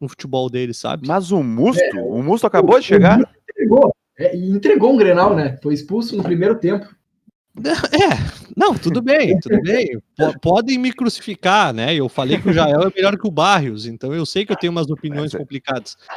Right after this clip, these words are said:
Speaker 2: isso aí a gente vai
Speaker 1: Mas
Speaker 2: fazer um programa só pra isso um dia. Jael,
Speaker 1: É,
Speaker 2: o, a,
Speaker 1: mas
Speaker 2: a biografia de Jael.
Speaker 3: É, Robinho jogou mais que o Ronaldinho na seleção?
Speaker 1: Jogou mais, jogou
Speaker 3: Jogou,
Speaker 1: mais.
Speaker 3: tá.
Speaker 2: Vamos, vamos falar do Robinho
Speaker 1: É.
Speaker 2: hoje.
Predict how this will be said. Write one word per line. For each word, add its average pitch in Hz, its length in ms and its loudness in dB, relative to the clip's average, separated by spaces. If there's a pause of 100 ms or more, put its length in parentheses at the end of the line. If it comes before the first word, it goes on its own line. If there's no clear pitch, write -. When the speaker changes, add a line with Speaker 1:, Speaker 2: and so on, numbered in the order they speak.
(480)
Speaker 2:
isso 139 140 -2
aí 131 60 6
a - 20 6
gente 123 100 2
vai 123 80 4
Speaker 1:
Mas 120 60 2
Speaker 2:
fazer 147 120 6
um 160 60 4
programa 151 400 6
só 160 240 2
pra 185 160 4
isso 151 220 0
um 117 40 -2
dia. 104 300 -2 (180)
Jael, 180 300 0
Speaker 1:
É, 165 100 4
Speaker 2:
o, 123 340 0
a, 117 180 4
Speaker 1:
mas 170 140 2 (100)
Speaker 2:
a 120 80 0
biografia 156 520 2
de 175 100 2
Jael. 120 320 2 (440)
Speaker 3:
É, 214 120 0
Robinho 208 540 4
jogou 196 240 4
mais 214 220 6
que 226 60 -2
o 196 40 0
Ronaldinho 175 400 2
na 185 140 0
seleção? 151 580 -4 (160)
Speaker 1:
Jogou 139 400 -4
mais, - 460 -14 (100)
jogou 131 220 -8
Speaker 3:
Jogou, 139 140 -4
Speaker 1:
mais. 147 120 -16
Speaker 3:
tá. - 280 -8
Speaker 2:
Vamos, 107 200 -6
vamos 113 240 0
falar 139 160 2
do 151 80 0
Robinho 160 340 2
Speaker 1:
É. 123 40 -2
Speaker 2:
hoje. 104 140 -10